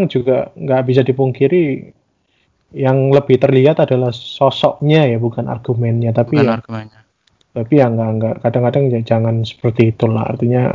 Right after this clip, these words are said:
Speaker 2: Ah, iya.
Speaker 1: ya argumen, kita punya argumen, dia punya argumen, yang ditandingkan ya argumennya aja, jangan orangnya.
Speaker 2: Hmm.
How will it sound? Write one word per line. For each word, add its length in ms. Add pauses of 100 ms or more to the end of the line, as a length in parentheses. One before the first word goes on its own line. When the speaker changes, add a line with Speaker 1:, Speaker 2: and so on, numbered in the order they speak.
Speaker 2:
Ah, 340
iya. 460
Speaker 1:
ya 400
argumen, 840
kita 240
punya 380 (240)
argumen, 580
dia 160
punya 300
argumen, 400
yang 180 (220)
ditandingkan 1120
ya 160
argumennya 680
aja, 160
jangan 300
orangnya. 500
Speaker 2:
Hmm. 300